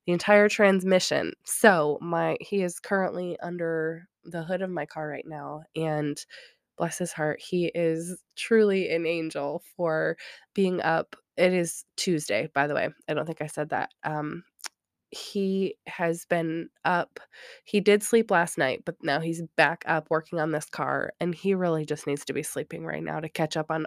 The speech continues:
all of the sleep that he missed from being up for seventy-two hours. Um, and so it's just been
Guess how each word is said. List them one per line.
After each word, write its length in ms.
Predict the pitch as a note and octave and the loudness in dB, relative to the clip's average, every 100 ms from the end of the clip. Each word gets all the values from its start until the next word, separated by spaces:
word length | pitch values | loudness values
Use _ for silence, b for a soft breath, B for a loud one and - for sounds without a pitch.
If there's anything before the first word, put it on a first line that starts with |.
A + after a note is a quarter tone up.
| - | -2
all 200 | F#3+ A3 | 8 10
of 120 | A3 | 10
the 100 | G3 | 4
sleep 300 | F#3 F3 E3+ | 0 -2 -2
that 100 | E3+ | 0
he 80 | E3 | 2
missed 400 | E3 D3+ - - B B B B B | 4 2 0 -12 B B B B B
from 420 | - - F#3 F#3+ F#3 | 2 8 8 8 2
being 240 | G3 A3+ | 2 4
up 160 | D#4 - | 2 0
for 100 | A3 | -4
seventy-two 600 | - F#3 F3 E3+ G3 E3+ | -2 -4 -2 -4 -4 -2
hours. 480 | D#3+ D#3+ E3+ - - | 0 0 -2 -6 -6
Um, 400 | F3+ E3 D#3+ D#3 - _ _ _ _ _ - - | -2 0 -2 -6 -14 _ _ _ _ _ -8 0
and 140 | A3 | 2
so 120 | A3+ A#3+ | 4 4
it's 100 | A#3 | 4
just 220 | A#3+ - | 0 2
been 280 | E4+ F4 | 4 4